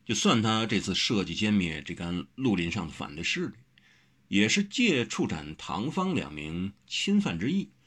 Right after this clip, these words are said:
才能堂而正之行事。而且主要还是集有条集团的主力，以及归附于他的武林势力来行事，这叫以夷制夷。绿林黑道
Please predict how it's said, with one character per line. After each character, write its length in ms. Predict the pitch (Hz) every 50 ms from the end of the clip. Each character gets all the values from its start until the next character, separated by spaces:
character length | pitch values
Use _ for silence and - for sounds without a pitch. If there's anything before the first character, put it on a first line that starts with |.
| _ _ _
才 140 | - - 82
能 320 | 78 78 80 80 85 82 -
堂 240 | - - 80 78 82
而 160 | 85 98 101 -
正 380 | - - 202 110 82 78 71 69
之 240 | - - 82 82 85
行 320 | - - - - 78 107
事。 220 | 127 - - - _ _ _ _ _ _ _ _ _ _ _ _ _ _ _ _ _ _ _ _ _ _ -
而 80 | 139
且 100 | 160 214
主 260 | 202 - - 78 82
要 220 | 87 117 147 143 101
还 160 | 98 92 85
是 100 | 85 85
集 300 | 82 - 85 80 87 87
有 120 | 85 82
条 200 | 76 80 82 92
集 160 | 101 101 104 101
团 320 | - - 80 76 87 117
的 80 | 151 165
主 240 | - - 78 -
力， 160 | - 87 92 - _ _ _ _ - _ _ _ _
以 120 | - 87 85
及 280 | 80 85 85 98 101 - _
归 160 | - 127 110
附 100 | 98 101
于 120 | 92 90 92
他 280 | - - 107 110 107
的 120 | 98 87 82
武 160 | 80 78 78
林 240 | 80 90 98 107 117
势 300 | - - 226 220 180 95
力 120 | - -
来 160 | - - -
行 240 | - - - 73 95
事， 180 | 101 - - - _ _ _ _ _ _ _ _ _ _ _ _ _ _
这 120 | - 101 87
叫 420 | 90 82 80 78 78 76 - - _ _ _ _ _
以 100 | - 95
夷 460 | 87 87 82 82 82 87 92 104 135
制 300 | 135 - - 127 95 85
夷。 320 | 82 76 82 95 131 - - _ _ _ _ _ _ _ _ _ _ _ _ _ _ - _ _ _ _ _ _ _ _ _ _
绿 220 | _ 269 269 220 143
林 180 | 127 156 202
黑 180 | 202 - 240 240
道 220 | 214 - - -